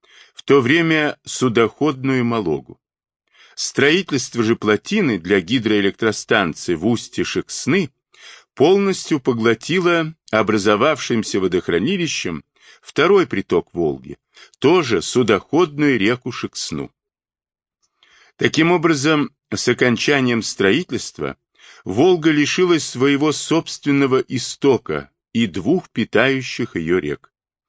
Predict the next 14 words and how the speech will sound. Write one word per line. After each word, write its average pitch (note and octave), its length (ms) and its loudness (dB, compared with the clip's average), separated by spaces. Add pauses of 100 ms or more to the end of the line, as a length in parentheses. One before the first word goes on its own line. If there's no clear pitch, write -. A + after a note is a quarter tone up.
(420)
Волга F#3+ 440 2
оказалась F3 840 0 (100)
необратимо C3 880 2
больной B2+ 600 0
рекой, G2 580 -2 (500)
и A#2+ 120 0
само C3 400 2
время D#3 480 0
подтвердило G2+ 960 -2
это. - 380 -10 (800)
В - 60 -12
своём D3+ 440 2
нижнем B2+ 400 2
течении A2+ 680 -2